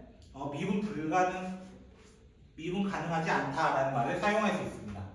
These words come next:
결론은 뭐냐면요. 사실은 F 마이너스 이분의 일 값과 F 이분의 일 값이 같아야 합니다라는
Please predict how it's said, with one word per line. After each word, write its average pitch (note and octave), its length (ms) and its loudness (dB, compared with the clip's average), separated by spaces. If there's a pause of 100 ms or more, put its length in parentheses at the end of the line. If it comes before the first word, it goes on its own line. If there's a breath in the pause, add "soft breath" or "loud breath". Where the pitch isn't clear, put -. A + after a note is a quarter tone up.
(1500 loud breath)
결론은 F3 400 4
뭐냐면요. F3 720 2
사실은 E3+ 640 0 (340 loud breath)
F - 880 4
마이너스 - 480 4
이분의 G3 360 0
일 G#3+ 180 2
값과 - 680 0
F G#3 720 0
이분의 F#3 400 2
일 G3+ 200 4
값이 G3 340 -4
같아야 E3+ 520 0
합니다라는 F3+ 580 6